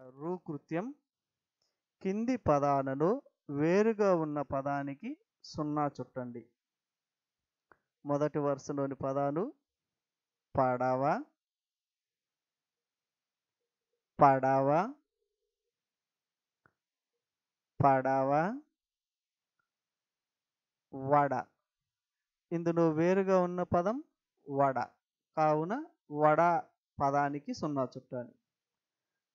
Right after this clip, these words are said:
తర్వాతి వరుస వడ, వడ, పడవ,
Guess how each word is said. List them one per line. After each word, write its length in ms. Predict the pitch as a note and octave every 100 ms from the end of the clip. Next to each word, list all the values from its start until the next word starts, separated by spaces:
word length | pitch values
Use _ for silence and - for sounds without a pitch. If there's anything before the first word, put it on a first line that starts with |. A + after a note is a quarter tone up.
| _ _
తర్వాతి 460 | D3 B2+ C#3 C#3+ C#3+
వరుస 320 | C#3 C#3+ D3 A3 D#4+ _ _ _ _ _ _ _ _ _ _ _ _ C3+ B2+ C3
వడ, 340 | C3 C3+ C3 C#3 D#3+ C#4 - _ _ _ _ _ _ _ _ _ _ _ _ _ _ _ _ _ _ _ _ _ _ _ _ _ _ _ _ - E3+ B2+
వడ, 320 | C3+ C3+ C3+ C#3+ E3+ C#4 - _ _ _ _ _ _ _ _ _ _ _ _ _ _ _ _ _ _ _ _ _ _ _ _ _ _ _ _ _ _ _ _ _
పడవ, 560 | - C#3+ C#3+ C#3 C3+